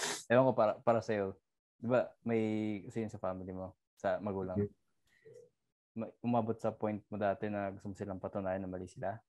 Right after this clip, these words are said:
Speaker 1: Parang may ganun ba?
Speaker 2: Oo. Ganun nangyari sa akin.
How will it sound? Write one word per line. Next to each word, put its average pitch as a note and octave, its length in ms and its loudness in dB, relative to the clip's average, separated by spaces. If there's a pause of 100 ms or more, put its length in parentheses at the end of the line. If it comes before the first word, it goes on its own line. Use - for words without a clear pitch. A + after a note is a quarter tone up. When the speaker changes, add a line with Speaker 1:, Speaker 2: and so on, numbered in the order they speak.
(260)
Speaker 1:
Parang G2 200 -4
may G2 120 -8
ganun F#2 240 -8
ba? F2 160 -10 (480)
Speaker 2:
Oo. A#2 520 10 (600)
Ganun D3+ 360 12
nangyari E3+ 400 10
sa D#3+ 240 12
akin. C#3 360 2